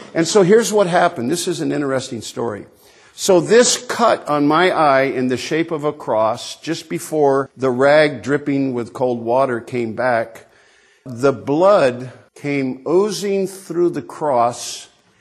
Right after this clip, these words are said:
and the blood cleansed all the dirt off my eye. And then he just took his hand and went, "In Jesus' name," and put it back. Uh, doctors have since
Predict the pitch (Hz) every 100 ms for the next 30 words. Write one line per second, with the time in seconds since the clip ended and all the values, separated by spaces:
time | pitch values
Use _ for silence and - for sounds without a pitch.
0 | _ - 135 131 131 113 151 180 190 180
1 | 180 - - 175 175 147 139 135 - -
2 | - 143 147 131 127 120 131 117 117 113
3 | 110 113 110 - 110 110 107 113 - -
4 | - - - 123 123 147 139 143 139 156
5 | 131 120 131 123 120 113 110 117 113 127
6 | 127 127 110 117 110 95 - - - -
7 | - _ _ _ _ _ _ 123 110 123
8 | 113 101 110 87 - - _ _ _ _
9 | - - 123 123 113 165 262 277 190 151
10 | 135 127 - 170 156 - -